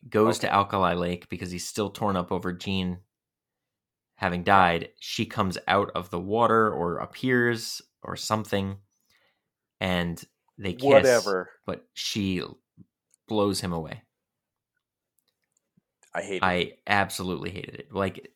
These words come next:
Speaker 1: th-, if
Speaker 2: Why even have
Speaker 1: the
Speaker 2: James Marsden in the movie for that? Why?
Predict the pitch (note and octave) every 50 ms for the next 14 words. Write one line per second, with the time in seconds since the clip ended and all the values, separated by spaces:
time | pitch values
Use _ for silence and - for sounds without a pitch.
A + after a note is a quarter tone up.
0 | _ _ _ D#2 G2 G2 G2 - - A2 A2 G#2+ - - - - G2+ A2 A#2+ B2
1 | C3+ C#3 C3+ D3 C#3 B2+ C3 B2+ G#2+ A#2+ B2 B2 A2 G#2+ G2+ - G#2 G#2 A2 A2+
2 | G#2+ - - A2 G#2+ G#2+ G#2 G2+ G2 G2 G2 F2 F2+ E2+ - - F2 D#2 - C2+
3 | B1+ B1 - _ - F#2+ G2+ G#2+ A2 G#2+ G2 E2+ C#2+